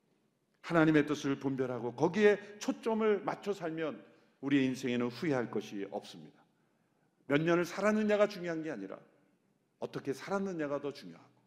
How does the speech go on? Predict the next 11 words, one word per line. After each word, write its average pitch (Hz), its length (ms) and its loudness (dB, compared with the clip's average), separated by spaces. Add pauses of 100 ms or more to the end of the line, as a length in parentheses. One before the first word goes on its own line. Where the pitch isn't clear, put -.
(560)
무엇을 202 720 12
잘했느냐가 226 600 10
아니라 185 400 6 (1120)
해야 151 180 0
할 131 140 0
일을 107 240 -4
했느냐. 208 380 -6 (960)
나에게 147 480 6
주어진 131 380 -2
하나님의 107 460 -6
소명과 90 540 -14